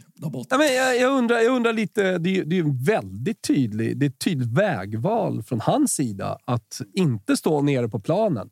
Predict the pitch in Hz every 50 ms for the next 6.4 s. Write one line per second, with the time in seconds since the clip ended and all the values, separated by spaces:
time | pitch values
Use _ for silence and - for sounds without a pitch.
0 | _ - 165 160 - - 202 196 160 135 120 - - 277 269 262 226 196 - -
1 | 185 151 - - - 156 139 131 - 131 131 135 127 120 110 151 185 151 98 -
2 | _ _ _ _ _ 180 160 185 175 160 139 156 135 - 170 160 139 - - 143
3 | 123 - 139 131 117 - - 220 170 101 101 101 - 170 208 196 151 135 131 156
4 | 143 135 123 - _ _ _ _ _ _ - 175 165 151 151 147 156 190 226 202
5 | - - 135 135 131 127 123 120 117 117 - 139 139 131 127 127 120 120 123 123
6 | 120 - 143 196 233 190 87 95